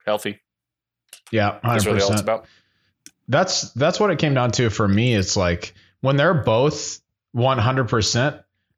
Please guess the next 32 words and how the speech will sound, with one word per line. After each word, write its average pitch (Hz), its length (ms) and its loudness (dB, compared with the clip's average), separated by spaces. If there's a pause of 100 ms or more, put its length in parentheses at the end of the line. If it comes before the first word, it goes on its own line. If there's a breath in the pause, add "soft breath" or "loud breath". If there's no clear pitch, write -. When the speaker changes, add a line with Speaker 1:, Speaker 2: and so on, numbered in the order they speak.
(200)
Speaker 2:
man, 135 180 2
I 120 140 0
don't 202 200 2
know 113 200 2
whose 120 180 2
ceiling 123 380 0
is 80 160 -2
higher. 67 300 -4 (360)
C-, 147 80 2 (100)
they, 131 140 2
like, 117 200 0
they're 135 120 2
both 139 260 0
just 123 220 0
unbelievable. 107 600 0
But 104 160 0
right 113 240 0
now, 113 220 0
Eagles 101 380 0
just 92 180 -4
had 92 160 2
a 90 100 0 (360 soft breath)
nagging 101 380 2
injury, 98 380 2
and 95 100 4
I 95 60 4
think 90 240 -2
Calvin's, 95 420 0
like, 85 220 -2
right 90 440 -2
there. 85 300 -2 (640)
So 82 320 -2